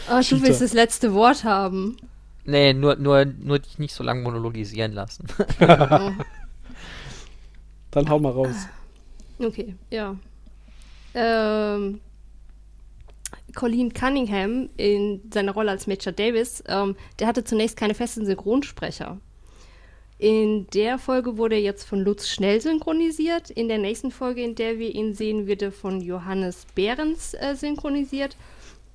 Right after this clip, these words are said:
Speaker 1: Und in der darauf folgenden Folge von Nicolas Böll.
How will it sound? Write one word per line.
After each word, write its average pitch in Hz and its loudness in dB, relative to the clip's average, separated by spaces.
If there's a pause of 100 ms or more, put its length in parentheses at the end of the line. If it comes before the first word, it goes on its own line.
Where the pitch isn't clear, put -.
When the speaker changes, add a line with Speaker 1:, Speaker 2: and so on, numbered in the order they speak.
(580)
Speaker 1:
Und 247 0
in 233 2
der 208 0 (120)
darauf 254 0
folgenden 247 -4
Folge 240 -4
von 208 -4
Nicolas 214 -2
Böll. 220 0